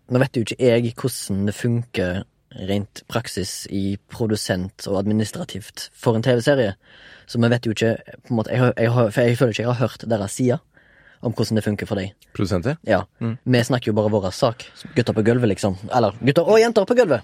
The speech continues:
Speaker 2: Mm.
Speaker 1: Eh, om hvordan
Speaker 2: Jeg kan
Speaker 1: vi
Speaker 2: gjerne
Speaker 1: lider under et svakt, eh, manus som kommer inn.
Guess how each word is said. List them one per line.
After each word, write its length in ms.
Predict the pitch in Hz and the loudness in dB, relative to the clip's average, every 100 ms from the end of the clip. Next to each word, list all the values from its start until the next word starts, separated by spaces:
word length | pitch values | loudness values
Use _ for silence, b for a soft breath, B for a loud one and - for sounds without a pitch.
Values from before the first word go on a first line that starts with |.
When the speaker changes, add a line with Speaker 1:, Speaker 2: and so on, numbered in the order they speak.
| _ _ _ - | _ _ _ 0
Speaker 2:
Mm. 200 | 101 127 B B | 2 0 B B
Speaker 1:
Eh, 200 | - 131 123 | 2 4 4
om 80 | 131 | 2
hvordan 440 | 139 139 127 123 | 2 2 0 0
Speaker 2:
Jeg 280 | 117 123 127 | -2 2 4
kan 80 | 147 | 6
Speaker 1:
vi 60 | 208 | 6
Speaker 2:
gjerne 160 | 170 98 | 4 4
Speaker 1:
lider 220 | 135 123 | 4 2
under 460 | 120 107 107 104 - - | 2 2 2 0 -2 0
et 300 | 110 107 101 | 2 2 -2
svakt, 640 | - 113 104 - - - - | 0 0 0 -6 -14 -14 -12
eh, 220 | 107 107 | -6 -2
manus 300 | 104 101 98 | 0 0 -2
som 120 | - | -4
kommer 180 | 98 104 | -4 -2
inn. 120 | 92 | -2